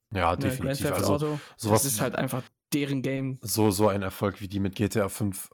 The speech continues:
Speaker 1: haben, immer noch durch, durch online, das ist halt,
Speaker 2: Mhm.
Speaker 1: das ist unver-, das, das werden wir, glaub ich, nicht nochmal so erleben.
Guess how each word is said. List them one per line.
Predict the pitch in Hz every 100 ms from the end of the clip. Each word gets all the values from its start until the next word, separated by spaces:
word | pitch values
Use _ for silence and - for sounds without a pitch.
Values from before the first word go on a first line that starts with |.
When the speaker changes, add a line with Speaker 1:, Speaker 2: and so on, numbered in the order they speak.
| -
Speaker 1:
haben, | 95 98 95 98 -
immer | 107 101
noch | 98 110 -
durch, | 98 85
durch | 107 104 -
online, | 113 135 98 92 117 - - - _
das | 131 -
ist | -
halt, | 170 156 156
Speaker 2:
Mhm. | 143 135 147
Speaker 1:
das | 110 95
ist | 92 - 135
unver-, | 113 107 95 -
das, | 113 120
das | 127 -
werden | 110
wir, | 101
glaub | 98 110 98
ich, | 87
nicht | 110
nochmal | 107 92 95 98
so | 98
erleben. | 87 92 98 92